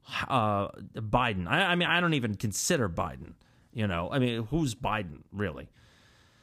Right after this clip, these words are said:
This is going to be fairly, fairly damaging. All Trump needs is two states to overturn their electoral college votes,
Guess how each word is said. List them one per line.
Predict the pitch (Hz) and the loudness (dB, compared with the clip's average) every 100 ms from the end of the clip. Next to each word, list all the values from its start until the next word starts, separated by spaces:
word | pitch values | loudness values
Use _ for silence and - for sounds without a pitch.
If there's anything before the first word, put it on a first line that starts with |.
| _ _ _ _ _ _ _ _ 120 | _ _ _ _ _ _ _ _ 0
This | 139 226 214 - | 4 4 2 0
is | 185 180 175 143 | 2 4 2 2
going | 160 160 156 | 2 2 2
to | 139 | 0
be | 117 143 123 | 2 2 2
fairly, | 110 - - - 170 175 185 185 180 175 170 165 175 170 165 165 165 160 - - - - - 127 120 | 2 -4 -6 0 2 4 2 2 2 0 0 0 0 0 0 0 0 -2 -4 -12 -16 -20 -10 -8 -6
fairly | 127 - 160 185 180 147 | -4 0 2 2 0 -2
damaging. | 110 131 123 139 101 104 87 - | 0 2 2 0 0 -2 -2 -2
All | 151 240 269 | 2 2 2
Trump | - 208 160 | 2 2 4
needs | 139 160 113 87 | 2 2 0 -4
is | 98 - | -8 -8
two | - 170 | -4 -4
states | 170 - 139 95 - - | -4 -4 -2 -4 -6 -8
to | - | -4
overturn | - 123 127 - 135 110 - - _ _ _ _ _ _ _ - | -2 -2 -2 0 0 0 -4 -12 _ _ _ _ _ _ _ -10
their | 110 123 120 - | 0 2 2 0
electoral | 107 104 127 - - 131 113 | -2 0 -2 -2 0 2 0
college | - 123 107 104 101 | -2 0 2 0 -2
votes, | 92 85 - - | -6 -6 -8 -20